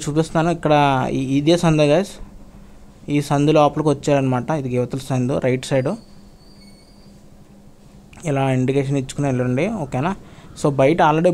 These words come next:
board mention చేశాను, తణుకబ్బాయి home foods అని చెప్పేసి standing board ఒకటి ఉంటుంది. So, అక్కడికి వచ్చేసి మీరు order చేసేయచ్చు, ఓకేనా? కాకపోతే వచ్చే ముందు ఒకసారి call చేయండి, guys, అందుకన్నా, ఎందుకంటే ట్వంటీ మినిట్స్ పడుతుంది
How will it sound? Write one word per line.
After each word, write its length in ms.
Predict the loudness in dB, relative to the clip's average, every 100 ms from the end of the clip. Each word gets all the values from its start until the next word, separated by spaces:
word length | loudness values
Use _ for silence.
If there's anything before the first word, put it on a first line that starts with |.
| 4
board 200 | 2 2
mention 280 | -2 -2 0 0
చేశాను, 300 | 0 -2 -2
తణుకబ్బాయి 420 | -2 0 0 0 0
home 160 | -2 -2
foods 180 | -4 -4
అని 100 | -2
చెప్పేసి 360 | -2 -2 -4 -6
standing 480 | -4 -4 0 0 2
board 200 | 2 4
ఒకటి 120 | 2 0
ఉంటుంది. 320 | -2 -2 -2 -4 -8 -20 -20 -20 -20 -20 -8
So, 100 | -2 2 2 2 -2 -4 -6 -10 -10
అక్కడికి 240 | -8 -4 -4
వచ్చేసి 340 | -4 -2 -2 -2 -2
మీరు 200 | 0 0 -2 -8 -14 -20 -20 -20 -20 -20 -20 -10 -4
order 200 | -2 -2 -2
చేసేయచ్చు, 440 | -4 -4 -4 -4 -6 -8 -20 -12 -10
ఓకేనా? 280 | -6 -6 -8 -12 -20 -20 -2
కాకపోతే 300 | 2 4 4 4
వచ్చే 180 | 4 4
ముందు 140 | 4 4
ఒకసారి 220 | 2 2 4
call 200 | 4 4
చేయండి, 220 | 2 2 2
guys, 160 | 0 -2
అందుకన్నా, 320 | -4 -4 -4 -4 -4
ఎందుకంటే 380 | -2 -2 0 0 0
ట్వంటీ 220 | -2 -2 -2
మినిట్స్ 220 | -4 -2
పడుతుంది 300 | -2 -2 -2